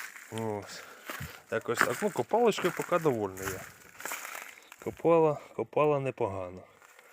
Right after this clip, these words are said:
Этот. Кардан я також брав з этим.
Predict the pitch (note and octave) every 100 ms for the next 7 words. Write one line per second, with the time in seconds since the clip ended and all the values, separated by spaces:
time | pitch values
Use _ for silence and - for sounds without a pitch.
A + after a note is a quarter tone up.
0 | - - - - - - - A2 G2+ G#2+
1 | - - - - - - - D#3+ D#3 F3
2 | E3 C#3+ B2 C3 - B2 A2 G#2+ A2 G#2
3 | - G2+ F#2